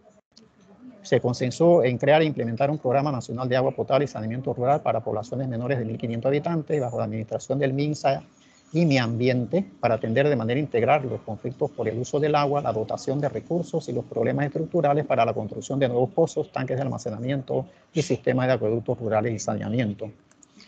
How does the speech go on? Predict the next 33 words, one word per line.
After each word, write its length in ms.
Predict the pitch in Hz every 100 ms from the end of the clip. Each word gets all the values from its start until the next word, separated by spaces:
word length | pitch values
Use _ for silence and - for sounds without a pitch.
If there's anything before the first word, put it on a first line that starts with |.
| - - _ _ _ _ _ -
Fortalecer 580 | - 135 131 127 113 147
la 100 | 147
gobernanza 720 | 139 123 120 120 147 - 147 151
e 200 | 170 170
incrementar 580 | 135 123 110 110 131
los 100 | 147 139
recursos 440 | 110 131 139 135
de 100 | 131
la 100 | 107
jar 320 | - 185 180
para 180 | 170 117
que 100 | 113
toda 200 | 101 131
inversión 400 | 151 110 - 143
en 160 | 131 123
nuevos 420 | 139 160 156 123
acueductos 480 | 110 113 131 160 -
y 60 |
las 120 | 117 107
mejoras 480 | 107 143 143 131 -
y 40 |
mantenimiento 600 | 113 107 110 113 147 156
de 60 | 156
los 400 | - 180 190 -
existentes 680 | 151 - 151 - 147 139 131
sea 200 | - 131
preventivo 680 | - 131 110 110 - 135 135 131 160
y 80 | 156 -
óptimo. 360 | 147 - 143 165 208 - - - - - - - - -
Me 120 | 123
quedan 280 | 123 131 131
dos 120 | 135
minutos. 540 | 151 156 175 147 170